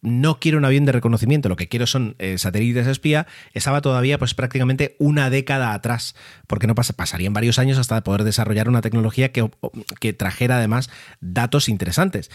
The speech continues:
Luego, recordad, es decir, la tecnología de las cámaras es muy diferente. La mejor tecnología, eh, a veinte kilómetros de altura te va a sacar, pues, unos detalles espectaculares y la mejor tecnología que había en los sesenta y en los setenta a quinientos kilómetros de altura, cuando no más,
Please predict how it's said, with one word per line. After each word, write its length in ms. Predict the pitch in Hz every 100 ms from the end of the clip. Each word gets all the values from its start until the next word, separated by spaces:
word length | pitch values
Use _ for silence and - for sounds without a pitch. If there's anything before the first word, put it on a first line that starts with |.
| - - - -
Luego, 220 | 104 139
recordad, 480 | - - 175 151 156
es 100 | 98
decir, 220 | 95 104
la 180 | 101 95
tecnología 300 | 95 95 92
de 240 | - 113
las 160 | 117 117
cámaras 400 | 131 139 165 165
es 160 | 120 117
muy 200 | 131 139
diferente. 500 | 104 90 131 151 85
La 160 | 90
mejor 320 | 104 104 135
tecnología, 720 | 131 147 143 135 - 165 98 - - - - _ -
eh, 600 | 110 110 107 110 - - 64
a 100 | 101
veinte 300 | 110 131 139
kilómetros 400 | 131 135 135 123
de 80 | 120
altura 260 | 120 160 120
te 80 | 98
va 60 |
a 60 | 107
sacar, 360 | 120 143 139
pues, 200 | - 92
unos 240 | - 120 113
detalles 440 | 117 139 113 92 -
espectaculares 920 | 110 - 95 101 95 113 139 165 -
y 60 | 117
la 120 | -
mejor 300 | 98 - 123
tecnología 520 | 135 139 127 123 151
que 80 | -
había 200 | 98 135
en 80 | 101
los 140 | 85
sesenta 280 | 85 104 113
y 60 | 113
en 80 |
los 100 | 104
setenta 460 | 110 107 151 113 67 - - - - - -
a 180 | 123 123
quinientos 460 | 120 127 143 151
kilómetros 420 | - 143 139 131 120
de 60 |
altura, 360 | 120 156 139 95
cuando 340 | 107 101 92
no 160 | 92 127
más, 460 | 147 151 - -